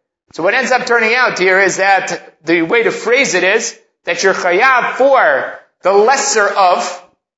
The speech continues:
the standard shiur and what you consider to be significant. So whichever is the lower shiur, then you will be chayav for. If the standard shiur is less, then that will govern, and we'll say, "B'tela dato etzel kol adam."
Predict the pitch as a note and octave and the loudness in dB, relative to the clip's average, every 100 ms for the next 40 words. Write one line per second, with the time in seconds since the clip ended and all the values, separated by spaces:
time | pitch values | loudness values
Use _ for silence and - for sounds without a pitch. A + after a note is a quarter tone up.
0 | _ _ F3+ - A#3 A#3+ B3 A#3 - F#3+ | _ _ -2 0 0 0 0 0 0 2
1 | F3+ A3+ E4+ - - - _ F#3+ F#3+ A3+ | 2 2 2 0 -8 -20 _ -4 -2 0
2 | A#3 A#3+ A3+ G3 A3+ G3+ G3+ G3 F#3+ F3 | 0 -2 -4 0 0 0 -2 -2 -2 -4
3 | D#3+ C3+ B2+ - _ _ _ D#3 D3+ B3+ | -6 -4 -6 -8 _ _ _ -4 0 2
4 | C4+ A#3+ A3+ G3+ G#3 B3 A3 - G#3+ D4 | 2 2 2 2 2 2 2 0 0 2
5 | C4+ A#3 E3+ A3+ A#3 A3 G#3 G3 - G3+ | 2 2 0 -2 0 2 2 0 0 2
6 | G3 - D#3 B2+ - - - A#3+ C4+ - | 2 2 0 0 -2 -12 -4 -2 -2 -4
7 | - F#3 A3+ F#3+ D3 B2+ - - A#3 B3+ | -8 -2 0 0 0 -4 -10 -8 -2 -2
8 | A3 F#3+ D3 - G#3 A#3 G3 F3+ A3 E3 | 0 0 -2 -2 0 0 0 0 -2 0
9 | F3+ F#3 C#4 - - - _ D3+ G3+ G#3 | 0 0 0 -4 -6 -12 _ -2 0 0
10 | G#3 B3+ B3 E3 F3 F3+ G#3+ F#3+ D#3+ G3+ | 0 0 0 0 0 0 0 -2 -2 0
11 | G#3 F#3 F#3 G3 F3+ F3+ E3 E3+ D#3+ D#3 | 0 -2 0 0 2 0 2 0 2 0
12 | A#2+ - | -2 -10